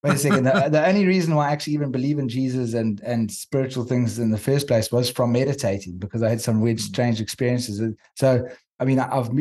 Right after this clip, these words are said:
Speaker 1: people, more people meditate, that they would be more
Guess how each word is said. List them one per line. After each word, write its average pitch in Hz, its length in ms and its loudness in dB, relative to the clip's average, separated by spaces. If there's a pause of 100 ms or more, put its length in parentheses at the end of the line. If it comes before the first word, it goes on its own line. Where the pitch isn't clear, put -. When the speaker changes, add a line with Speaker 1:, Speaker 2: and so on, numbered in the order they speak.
Speaker 1:
people, 180 240 2
more 165 160 4
people 160 220 2
meditate, 135 500 0
that 117 120 -4
they 117 160 2
would 113 180 0
be 113 120 0
more 123 340 0